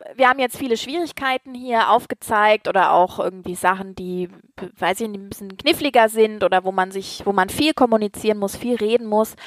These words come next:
Ähm, und deshalb auch nochmal von meiner Seite, also ich finde, klar, ich bin B-D-S-M-lerin, okay,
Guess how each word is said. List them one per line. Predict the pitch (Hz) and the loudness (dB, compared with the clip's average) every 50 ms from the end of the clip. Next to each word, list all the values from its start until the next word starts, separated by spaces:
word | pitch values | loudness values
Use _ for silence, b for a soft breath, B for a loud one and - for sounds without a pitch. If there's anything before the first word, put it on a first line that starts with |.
| B B B B B B B B _ | B B B B B B B B _
Ähm, | - 202 196 196 196 196 196 190 190 180 - _ _ _ _ _ _ _ _ _ _ _ _ _ - | 4 4 4 2 0 -8 -10 -12 -12 -14 -16 _ _ _ _ _ _ _ _ _ _ _ _ _ -8
und | 214 208 202 | -6 2 2
deshalb | 214 226 - - 240 220 220 226 - _ _ _ _ _ - - - - | 2 2 4 4 4 6 6 4 2 _ _ _ _ _ -16 -12 -6 -2
auch | - 208 | 0 0
nochmal | 214 214 208 202 | 2 4 2 2
von | - 208 202 | 0 -2 0
meiner | 196 185 202 226 233 | 0 0 2 0 0
Seite, | 226 226 214 214 - 208 | 2 2 2 2 0 -2
also | 208 208 214 | -4 -4 -6
ich | 214 - - | -8 -8 -4
finde, | - 254 247 247 240 240 233 233 233 208 - - - _ _ _ _ _ _ _ _ _ _ _ _ _ _ - - _ _ - | -4 -4 -4 -2 2 4 4 6 6 4 2 -2 -10 _ _ _ _ _ _ _ _ _ _ _ _ _ _ -20 -20 _ _ -2
klar, | - 175 175 180 | 0 0 0 0
ich | - - | -2 -2
bin | 240 247 254 247 240 214 226 _ | -2 -2 -2 -6 -14 -18 -18 _
B-D-S-M-lerin, | - 220 214 226 214 220 - - 208 226 233 240 226 226 226 226 208 | -4 -2 0 0 -2 -2 -4 -4 -6 -2 -2 -4 -2 -2 -4 -6 -6
okay, | 170 - - - 247 294 311 | -10 -8 -4 -2 -2 -2 -2